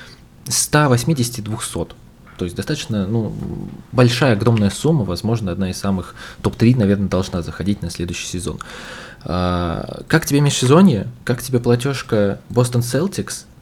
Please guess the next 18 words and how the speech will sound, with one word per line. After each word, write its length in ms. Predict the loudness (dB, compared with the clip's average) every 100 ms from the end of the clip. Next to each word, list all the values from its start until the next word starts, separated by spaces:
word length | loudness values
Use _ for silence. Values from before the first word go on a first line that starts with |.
| -20 -20 -6
И, 320 | -2 0 -2 -6 -20 -20 -20 -20 -4
внимание, 560 | 0 4 4 2 -2 -4
вот 220 | -2 -2 -6
что 180 | -2 0
меня 220 | 2 2
больше 320 | 2 0 0
всего 340 | -8 -4 -4 -4 -8
раздражает, 720 | -8 -6 -2 -2 0 0 -2 -8 -16 -8
я 180 | -4
об 80 | -2
этом 200 | -2 -4
как-то 260 | -6 -6 -4
ворчал 360 | -4 -4 -4
Диме, 320 | -2 0 0 -2
о 80 | -4
том, 160 | -2
то, 140 | 0 -2
что 240 | -4